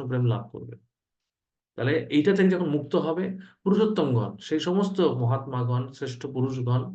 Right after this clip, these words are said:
এখানে পুরুষোত্তম বলতে পুরুষোত্তম ভগবানের কথা বলা হচ্ছে না, পুরুষোত্তম মানে, হ্যাঁ, যিনি মহাত্মা তাদের কথা বলা হচ্ছে।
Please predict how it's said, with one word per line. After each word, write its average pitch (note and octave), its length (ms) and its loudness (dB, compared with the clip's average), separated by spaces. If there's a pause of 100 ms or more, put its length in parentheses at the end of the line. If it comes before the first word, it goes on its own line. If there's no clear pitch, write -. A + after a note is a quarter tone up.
(500)
এখানে D3+ 200 2
পুরুষোত্তম F3+ 480 4
বলতে F3 200 4
পুরুষোত্তম E3+ 500 0
ভগবানের C#3+ 420 0
কথা D3 120 -4
বলা A#2 200 0
হচ্ছে A#2+ 300 -4
না, A#2+ 160 -10
পুরুষোত্তম C3+ 480 -4
মানে, B2+ 200 0 (520)
হ্যাঁ, E3+ 200 -4 (120)
যিনি B2 220 2 (580)
মহাত্মা B2 380 2 (120)
তাদের A#2+ 260 2
কথা G#2 140 -2
বলা F#2+ 260 -8
হচ্ছে। - 220 -20